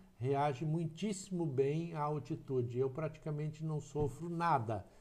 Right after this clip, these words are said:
nem dor de cabeça eu tenho. Mas eu já viajei com pessoas, por exemplo, que tiveram que ir pro oxigênio, tiveram que tomar oxigênio no, no, no bujãozinho pra poder aguentar a, a pressão da, da altitude, que realmente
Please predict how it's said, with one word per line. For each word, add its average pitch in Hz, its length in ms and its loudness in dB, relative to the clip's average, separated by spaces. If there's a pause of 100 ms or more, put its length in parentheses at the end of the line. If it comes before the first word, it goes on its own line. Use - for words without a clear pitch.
(160)
nem 185 220 2
dor 185 200 6
de 185 100 -6
cabeça 131 520 2
eu 160 100 -2
tenho. 107 320 -4 (600)
Mas 123 200 2
eu 156 100 4
já 170 140 4
viajei 151 500 4
com 143 160 -6
pessoas, 131 460 2
por 135 180 -2
exemplo, 135 320 0
que 170 80 -6
tiveram 165 480 -2
que 160 260 -6
ir 175 40 0
pro 185 320 2
oxigênio, 180 800 -2
tiveram 120 380 -2
que 135 220 -6 (360)
tomar 143 340 -2
oxigênio 131 640 -2
no, 170 320 -2 (400)
no, 131 380 -4
no 127 160 4
bujãozinho 135 760 0
pra 156 220 -2
poder 156 580 0 (320)
aguentar 131 680 4
a, 147 420 -2
a 123 40 0
pressão 127 640 -4
da, 135 200 -4
da 117 180 -6
altitude, 120 600 -4
que - 140 -6
realmente 123 720 0